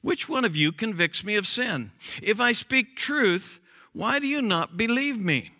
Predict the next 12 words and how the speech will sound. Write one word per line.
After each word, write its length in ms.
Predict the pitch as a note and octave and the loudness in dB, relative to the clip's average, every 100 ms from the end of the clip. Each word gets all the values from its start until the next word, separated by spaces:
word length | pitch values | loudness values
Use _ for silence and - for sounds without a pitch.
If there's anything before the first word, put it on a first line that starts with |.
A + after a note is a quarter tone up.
| _ _ _ _ _ _ _ _ _ _ - - - | _ _ _ _ _ _ _ _ _ _ -20 -20 -6
He 380 | - A#3+ C4 C4+ | 2 4 4 4
who 220 | G#3 A3 | 4 4
is 240 | F3+ E3 D3+ | 4 4 4
of 300 | A3+ B3+ E3+ | 2 0 -2
God," 300 | F3+ C#3+ C3 | 2 2 0
now 160 | D3 | -2
listen 360 | E3+ G3+ G3+ D#3+ | 0 0 -2 -2
to 100 | D3 | -4
Jesus 480 | C#3+ D#3+ D3+ D3 - | 0 0 0 -4 -4
Christ 480 | D3+ C#3+ A#2 - A#2+ | -4 -2 -4 -6 -6
on 180 | A2+ | -6
this. 380 | A2 F#2+ - - | -6 -8 -8 -8